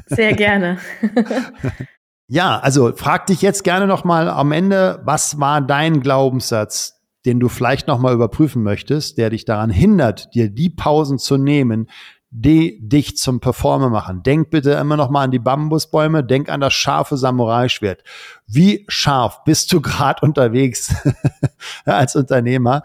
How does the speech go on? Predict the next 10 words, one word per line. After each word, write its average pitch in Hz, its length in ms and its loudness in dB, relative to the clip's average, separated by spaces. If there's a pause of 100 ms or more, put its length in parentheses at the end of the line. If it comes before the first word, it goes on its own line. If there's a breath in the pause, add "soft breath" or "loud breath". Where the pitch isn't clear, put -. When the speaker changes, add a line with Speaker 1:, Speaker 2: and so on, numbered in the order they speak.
(220 loud breath)
Speaker 2:
Wie 160 200 4
fokussiert, 151 760 0
mit 113 80 -2
wie 139 100 0
viel 135 120 0
Energie 127 320 -2
bist 139 180 -6
du 135 60 -6
unterwegs? 127 440 0 (440 loud breath)
Und 127 360 -2